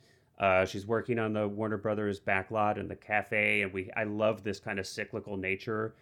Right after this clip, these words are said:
that Chazelle kind of tells the story in, where we see she's the barista, she's serving a famous actress, and then we go and we see her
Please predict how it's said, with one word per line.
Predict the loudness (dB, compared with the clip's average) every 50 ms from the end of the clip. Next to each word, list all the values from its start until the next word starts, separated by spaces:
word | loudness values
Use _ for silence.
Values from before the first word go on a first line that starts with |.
| _ _ _ _ -2
that | -2 -2 0
Chazelle | 0 -4 -4 0 0 0 0 0
kind | -2 -4 -2 -2
of | -2 -2 -4 -6 _ _ _ -12
tells | -4 0 0 0 0
the | 0 -6
story | -4 -2 0 0 2 2 2 2 0
in, | 0 -2 -2
where | -4 -4 -4 -4
we | -4 -6
see | -6 -8 -8 -8 -8 -10
she's | -12 -8 -6 -6 -6 -4
the | -6 -6
barista, | -4 -4 -4 -4 -4 -6 -4 -2 0 0 0 -2 -6 -18 -20 _
she's | -14 -8 -6 -6 -4
serving | -2 -2 -2 0 0 0 0
a | 0 -2
famous | -2 -2 -2 -2 -2 -4 -2 0
actress, | 2 0 0 0 0 0 0 0 0 0 -6 -14 -20 -20 -20 -12 -2
and | 0 2 4
then | 4
we | 4 2 2
go | 4 4 4 4
and | 4 2 2
we | 0 0
see | 0 -2 -4 -2 -2 0 0 -2 -2 -4 -6 -10 _ _ _ _ -18 -14 -6
her | -2 0 2 4 4 4 4 2 0 0